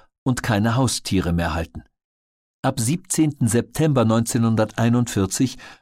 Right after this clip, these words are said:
mussten sie einen auf Stoff gedruckten Judenstern auf der Kleidung tragen. Etwa die Hälfte der deutschen Juden konnte auswandern. Der Rest wurde ab Herbst neunzehnhunderteinundvierzig fast ausschließlich in die besetzten Gebiete im Osten deportiert.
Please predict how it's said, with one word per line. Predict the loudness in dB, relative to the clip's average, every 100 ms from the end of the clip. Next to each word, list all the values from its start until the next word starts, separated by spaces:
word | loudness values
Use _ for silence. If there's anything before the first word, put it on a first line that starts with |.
| -2
mussten | 0 0 0 2
sie | 2
einen | 2 0 0
auf | -2 -4
Stoff | -2 0 -2 -2
gedruckten | 0 0 -2 0 0
Judenstern | 2 0 0 -2 0 0 0
auf | -2
der | -4 -2
Kleidung | 0 2 0 -2
tragen. | -2 -2 -4 -10 _ _ _ _ _ _ -4
Etwa | 0 2
die | 4 4
Hälfte | 2 0 -2 0
der | 2
deutschen | 0 0 0 2
Juden | 2 2 0 0 -4
konnte | -2 0 0
auswandern. | -2 -4 -2 -4 -4 -6 -12 _ _ _ _ _ -4
Der | 0 2
Rest | 0 -2 0
wurde | 0 2
ab | -2 -2
Herbst | -2 -2 -2 -2
neunzehnhunderteinundvierzig | 0 0 0 0 0 0 -2 -2 0 0 0 0 -2 0 -2 -4 -14 -20 -4
fast | -4 -4 -4
ausschließlich | -2 -2 -4 -2 -2 0 -2 -2 -2
in | 0
die | 0
besetzten | 0 0 -2 -4 -2
Gebiete | 0 0 0 -2
im | -4 -2
Osten | -4 -4 -2
deportiert. | 0 0 -2 -2 -4 -4 -8